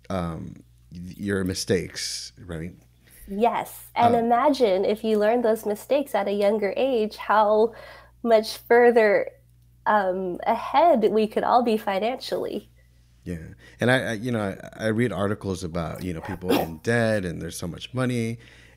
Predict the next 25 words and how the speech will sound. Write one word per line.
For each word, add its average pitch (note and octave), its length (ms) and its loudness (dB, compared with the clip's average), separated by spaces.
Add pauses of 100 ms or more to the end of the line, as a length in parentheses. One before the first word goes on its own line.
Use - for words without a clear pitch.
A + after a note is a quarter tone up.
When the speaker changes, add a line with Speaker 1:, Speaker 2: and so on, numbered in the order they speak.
Speaker 1:
And G#2 160 -6
I F#2+ 80 -6
was F#2 120 -10
like, F#2 240 -8
"Oh C#3+ 100 -10
my B2+ 140 -12
God," A2+ 400 -8
you F#2 100 -6
know, D#2+ 300 -10 (600)
uh, F#2+ 200 -8 (100)
like A#2 200 -2
you A2+ 100 2
said, A2 280 4
i-, - 20 0 (380)
if A2 240 -4
we A#2+ 140 4
only A#2+ 240 4
learn G#2+ 360 0
at, F#2+ 240 -4
at F#2+ 160 -4
a F#2+ 40 0
young F2+ 280 -4
age. D#2+ 440 -12
And F#2 180 -8
so, E2 420 -8